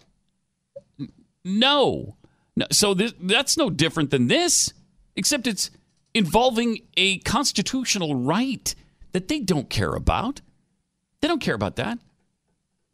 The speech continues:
Do you think these kids are, uh, committed to upholding the rights in the Constitution? <laughs> No. No, they're not.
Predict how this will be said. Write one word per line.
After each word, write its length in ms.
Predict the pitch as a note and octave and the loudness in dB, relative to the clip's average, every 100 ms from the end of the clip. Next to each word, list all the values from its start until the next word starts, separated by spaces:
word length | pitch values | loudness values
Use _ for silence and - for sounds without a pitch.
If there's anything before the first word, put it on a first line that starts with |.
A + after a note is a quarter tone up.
| _ _ _ _ _ | _ _ _ _ _
Do 80 | F#3 | -4
you 60 | C4+ | 0
think 180 | F4+ | 0
these 200 | C#4 B3 | 0 -2
kids 440 | - G3+ G3+ F3 - B2+ | 2 2 2 0 0 0
are, 480 | C#3+ C#3 B2+ A#2 - | 2 2 0 -4 -4
uh, 640 | A#2+ A#2 G#2 E2 C2+ A1 - _ _ _ _ _ _ _ | -2 0 0 0 -2 -6 -12 _ _ _ _ _ _ _
committed 640 | - C#3 B2+ C3+ F#3+ G3 - _ _ _ - | -2 2 2 2 0 -4 -8 _ _ _ -4
to 140 | C3 | -4
upholding 420 | G#2 C3 C#3+ D3+ | -2 -4 0 0
the 80 | A#2+ | 0
rights 260 | A2 C#3 D3+ | 0 0 -2
in 80 | |
the 60 | A#2 | 0
Constitution? 760 | B2 B2+ - A2 C3 C3 F#3+ F#3 | 0 -2 -4 -4 -4 -4 -6 -6
<laughs> 160 | - - | -8 -6
No. 400 | E4 C#2 - - - - | -4 -4 -6 -12 -8 -2
No, 200 | - F2+ | 0 2
they're 100 | D#2+ | 0
not. 200 | C#2+ - | -2 -4